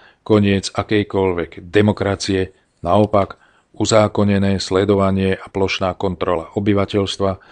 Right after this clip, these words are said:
prenasledovanie a odpratávanie nepohodlných,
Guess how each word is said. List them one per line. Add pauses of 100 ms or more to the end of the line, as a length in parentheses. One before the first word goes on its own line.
(280)
prenasledovanie
a
odpratávanie
nepohodlných,